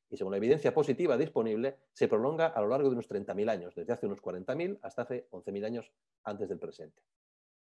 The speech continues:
Su distribución geográfica no es homogénea y se configura en distintos grupos regionales dotados de ciertas peculiaridades. Se encuentran también manifestaciones de arte rupestre paleolítico en otros continentes,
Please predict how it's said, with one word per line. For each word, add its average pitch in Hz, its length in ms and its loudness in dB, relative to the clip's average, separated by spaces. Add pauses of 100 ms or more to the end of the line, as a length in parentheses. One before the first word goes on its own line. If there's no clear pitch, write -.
(220)
Su 123 140 2
distribución 123 420 2
geográfica 160 460 2
no 143 100 4
es 143 80 2
homogénea 113 520 0 (220)
y - 80 -6
se 104 100 0
configura 110 380 2
en 147 60 0
distintos 135 320 0
grupos 123 240 0
regionales 143 420 -2
dotados 127 400 -2
de - 100 -2
ciertas 117 280 -6
peculiaridades. 90 800 -6 (680)
Se - 120 -2
encuentran 127 320 2
también 139 220 0
manifestaciones 135 500 0
de 143 80 4
arte 135 140 2
rupestre 123 320 0
paleolítico 123 560 0
en 107 80 -2
otros 107 180 -6
continentes, 101 680 -6